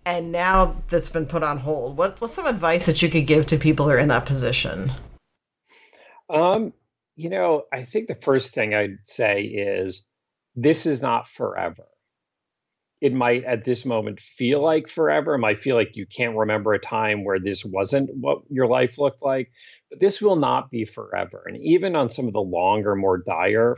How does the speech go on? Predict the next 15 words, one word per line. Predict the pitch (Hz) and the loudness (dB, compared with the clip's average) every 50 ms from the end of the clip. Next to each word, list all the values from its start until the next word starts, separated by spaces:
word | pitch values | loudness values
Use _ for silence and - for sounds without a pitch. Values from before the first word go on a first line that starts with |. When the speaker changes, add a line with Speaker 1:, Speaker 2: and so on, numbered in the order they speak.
| - - | -4 -2
Speaker 2:
forecasts, | - 131 127 127 - - 143 139 131 131 131 131 - - - | 0 0 0 0 -2 -4 -4 -2 0 0 0 0 -2 -6 -10
it's | 131 123 - - | -10 -10 -10 -10
still | - - 160 147 147 | -2 2 2 2 2
not | 135 120 110 101 98 - _ _ _ _ _ | 2 0 -2 -2 -4 -6 _ _ _ _ _
forever. | - 127 110 107 123 139 135 117 110 - - _ _ _ _ _ _ _ _ _ _ _ _ | 0 0 2 2 2 2 0 -2 -2 -6 -16 _ _ _ _ _ _ _ _ _ _ _ _
So, | - - - 156 139 127 120 117 113 110 107 107 104 98 _ _ _ _ _ _ _ _ _ _ - | -12 -4 2 4 4 6 6 6 6 6 4 2 0 -2 _ _ _ _ _ _ _ _ _ _ -6
you | 156 147 | -4 0
know, | 123 117 110 | 0 2 0
just | 107 110 120 110 - - - - _ _ _ | 0 0 -2 -4 -4 -6 -16 -20 _ _ _
keep | _ - - 139 131 - | _ -2 -2 -2 0 0
the | 147 | -2
faith, | - - - 135 110 110 110 110 - - | -2 0 0 2 2 2 2 0 -2 -8
hold | - - 117 117 117 117 110 104 | -8 -2 0 2 2 2 2 0
in | 107 107 104 | -4 -4 -6
there. | 98 92 92 90 90 90 92 110 113 | -8 -10 -8 -8 -8 -6 -6 -6 -8